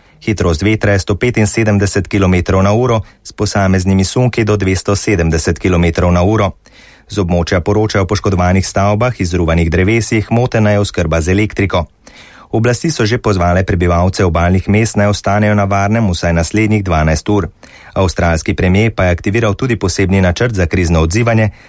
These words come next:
saj da se stanje zaradi ciklona hitro poslabšuje. V Sloveniji se je registrirana poraba alkohola v letu dva tisoč petnajst v primerjavi z letom poprej spet zvišala in je znašala enajst celih pet litra čistega alkohola na prebivalca,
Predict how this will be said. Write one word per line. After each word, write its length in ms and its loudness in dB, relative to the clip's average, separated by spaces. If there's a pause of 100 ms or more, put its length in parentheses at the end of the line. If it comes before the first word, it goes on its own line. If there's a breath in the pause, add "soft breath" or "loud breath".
(100)
saj 200 -2
da 120 -2
se 160 -2
stanje 400 0
zaradi 340 -2
ciklona 460 0
hitro 360 -4
poslabšuje. 680 -2 (800)
V 80 0
Sloveniji 460 2
se 160 -2
je 40 2
registrirana 640 0
poraba 400 0
alkohola 500 0
v 60 0
letu 240 -2
dva 200 0
tisoč 360 -2
petnajst 420 0
v 60 -2
primerjavi 540 2
z 80 -4
letom 280 0
poprej 360 0
spet 300 -4
zvišala 580 0
in 120 2
je 100 4
znašala 500 0
enajst 340 2
celih 240 0
pet 240 -2
litra 300 0
čistega 440 -2
alkohola 460 0
na 120 2
prebivalca, 680 0